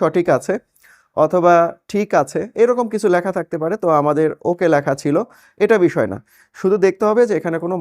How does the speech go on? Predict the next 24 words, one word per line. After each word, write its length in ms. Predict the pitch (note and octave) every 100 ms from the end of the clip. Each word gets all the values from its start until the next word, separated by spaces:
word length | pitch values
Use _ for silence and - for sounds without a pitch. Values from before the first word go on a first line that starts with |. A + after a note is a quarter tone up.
| C#3+
মন্তব্য 300 | C#3 D3+ D#3 D#3+
আছে 140 | F3+ F3
কি 60 | G3
না। 60 | C#4+ - _ A2+
আর 60 | A#2+
যদি 140 | C3+ D3+
মন্তব্য 280 | D#3 D#3+ F#3 F#3
না 60 | D#3
থাকে 140 | G3 G3+
তাহলে 180 | G#3 F3 D#3
বুঝতে 160 | D3+ D3+
হবে 120 | C#3 B2
এখানে 140 | B2+ B2+
কোনো 100 | A#2+
প্রবলেম 280 | C3+ C3+ C3+ A#2+
আছে। 120 | A#2 B3+ _ - - _
তো 40 | E3 E3
আমাদের 260 | F3+ G#3 A3
এখানে 180 | G3+ G#3+ A#3+
সবগুলোর 460 | F3+ D3+ D#3+ F#3 G3 E3+
মন্তব্য 340 | C#3+ C#3+ E3 E3 F3 -
ঠিক 160 | A3 G#3+ -
ছিল। 160 | A#2+ G2+ - _ - _ C#3
মোট 160 | E3+